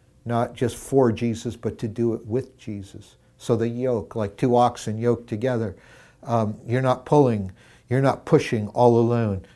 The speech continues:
but he's yoked with you. So he <laughs> actually is doing most of the work. You gotta be there. You've gotta be obedient. You've gotta be stepping out in faith. You've gotta be putting, y-, you know, your energy and your money and your calendar to work. But,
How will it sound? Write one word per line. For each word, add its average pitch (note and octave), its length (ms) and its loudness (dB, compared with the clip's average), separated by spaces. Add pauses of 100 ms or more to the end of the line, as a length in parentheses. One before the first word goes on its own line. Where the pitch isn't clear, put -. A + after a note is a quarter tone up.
(200)
but B2 140 0
he's A#2+ 560 0
yoked C3 360 0
with B2 320 -4
you. F2+ 180 -8 (180)
So A#2+ 220 -2
he C3+ 540 -2
<laughs> - 20 -20
actually - 440 -2
is A#2 180 -2
doing B2+ 320 -2
most A2+ 340 -6
of G#2+ 80 -8
the A#2 60 -10
work. C3+ 380 -10 (280)
You C3 120 4
gotta A2+ 260 8
be C#3+ 200 6
there. C#3 320 4 (180)
You've A#2 120 0
gotta B2+ 200 6
be A#2+ 160 2
obedient. C3 580 4 (300)
You've A#2+ 160 2
gotta B2 220 4
be A2+ 100 0
stepping C#3 480 2
out C3 160 6
in B2+ 120 -6
faith. C#3 460 0
You've A#2 200 -2
gotta B2 260 2
be A#2+ 140 -4
putting, B2+ 400 -2 (480)
y-, A#2+ 160 -6
you A#2+ 260 0
know, B2 120 2
your C3 280 6
energy B2+ 440 0
and C3 120 -2
your B2+ 120 -2
money B2 340 0
and B2 140 -6
your A#2+ 120 -2
calendar B2+ 560 0
to B2 80 -2
work. D3+ 400 0
But, A2 240 -2